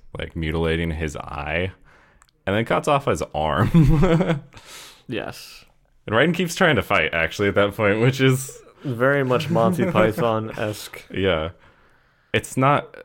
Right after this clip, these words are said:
Speaker 1: particularly effective. And there's this, there's actually, like, a s-, I think it's a timed sequence, honestly, where it's like, you can, like, try to take some swings at him.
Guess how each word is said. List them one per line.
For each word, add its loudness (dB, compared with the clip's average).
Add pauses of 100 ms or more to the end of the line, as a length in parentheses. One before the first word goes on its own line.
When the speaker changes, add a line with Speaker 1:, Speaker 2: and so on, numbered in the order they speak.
(360)
Speaker 1:
particularly 2
effective. -6 (500)
And -2
there's 0
this, -6
there's -6
actually, -2
like, -4
a -12
s-, -12
I -6
think -6
it's -14
a -14
timed -6
sequence, -14 (420)
honestly, -8
where -4
it's -6
like, -4
you -6
can, -4
like, -2
try -2
to -4
take -6
some -6
swings -2
at 0
him. -4